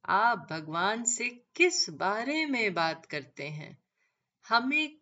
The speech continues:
किस लिए प्रार्थना करनी चाहिए?"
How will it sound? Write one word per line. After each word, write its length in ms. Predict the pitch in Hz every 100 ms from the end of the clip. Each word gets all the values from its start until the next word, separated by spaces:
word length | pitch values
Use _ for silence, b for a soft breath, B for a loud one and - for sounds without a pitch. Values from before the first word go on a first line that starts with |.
| -
किस 360 | 302 320 - 180
लिए 460 | 185 220 247 302
प्रार्थना 800 | 311 - 208 196 196 269 302 311
करनी 560 | 285 196 170 180 185 180
चाहिए?" 560 | 180 160 151 143 -